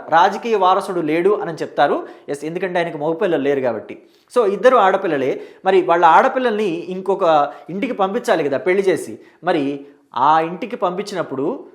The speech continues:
వాళ్ళ అల్లుడు, వాళ్ళ అల్లుళ్ళు కూడా, రేపు వాళ్ళ భర్తలు, వాళ్ళ కూతుళ్ళ భర్తలు ఇలాంటి తిట్లే తిడితే, కొడాలి నానిని, కొడాలి నాని భార్యని,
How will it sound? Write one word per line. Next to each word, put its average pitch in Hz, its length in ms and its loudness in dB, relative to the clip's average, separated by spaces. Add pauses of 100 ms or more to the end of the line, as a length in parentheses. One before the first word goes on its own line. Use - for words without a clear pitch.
(120)
వాళ్ళ 170 180 6
అల్లుడు, 220 420 4
వాళ్ళ 160 240 4
అల్లుళ్ళు 247 360 4
కూడా, 160 400 2 (300)
రేపు 160 240 -4
వాళ్ళ 156 200 4
భర్తలు, 165 720 0
వాళ్ళ 135 220 0
కూతుళ్ళ 233 420 -2
భర్తలు 156 640 0 (160)
ఇలాంటి 262 400 2
తిట్లే 247 340 0
తిడితే, 233 580 0 (560)
కొడాలి 185 340 6
నానిని, 175 540 -4 (180)
కొడాలి 185 360 4
నాని 175 220 -2
భార్యని, 170 680 2